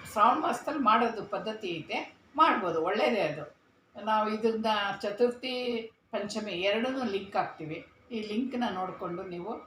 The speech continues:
ಆ, ಒಂದ್ಸರಿ ನೀವು ಮಾಡ್-, ನಾಗರನ್ನ ಮನೆಯಲ್ಲೇ ಮಾಡ್ಕೊಬೋದು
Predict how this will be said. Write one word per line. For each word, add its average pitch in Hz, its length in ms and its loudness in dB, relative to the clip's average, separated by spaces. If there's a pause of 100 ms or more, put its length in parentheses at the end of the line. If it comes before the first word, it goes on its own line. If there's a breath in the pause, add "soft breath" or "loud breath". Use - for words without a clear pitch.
(320)
ಆ, 175 100 -8 (280)
ಒಂದ್ಸರಿ 170 680 -8 (480)
ನೀವು 160 420 -8
ಮಾಡ್-, 170 480 -6
ನಾಗರನ್ನ 180 520 -2
ಮನೆಯಲ್ಲೇ 170 560 -2
ಮಾಡ್ಕೊಬೋದು 151 600 -6